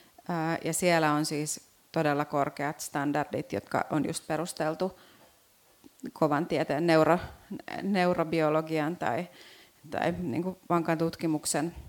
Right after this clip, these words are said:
pitkällisten tutkimusten perusteella, että näin on parasta, niin täytyy olla niinku tosi, jotenkin, täytyy olla tosi isot syyt, että uskaltaa niinku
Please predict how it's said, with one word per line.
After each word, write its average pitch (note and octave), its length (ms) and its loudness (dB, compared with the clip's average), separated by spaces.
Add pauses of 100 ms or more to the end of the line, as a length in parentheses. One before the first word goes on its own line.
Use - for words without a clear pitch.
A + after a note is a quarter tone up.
(280)
pitkällisten D#3+ 540 -2
tutkimusten D#3 560 0
perusteella, D#3+ 560 0
että E3+ 140 -6
näin E3 320 0 (240)
on E3+ 120 0
parasta, F#3+ 500 0 (540)
niin E3 320 -2 (400)
täytyy F3 320 6
olla F3 240 8
niinku E3 560 4 (200)
tosi, E3 340 -2 (1700)
jotenkin, D3+ 460 0
täytyy F3+ 200 2
olla F#3 120 0
tosi G#3 320 2
isot E3+ 220 -2
syyt, E3+ 240 0
että D3+ 220 -2
uskaltaa D3+ 600 2
niinku D#3+ 320 -2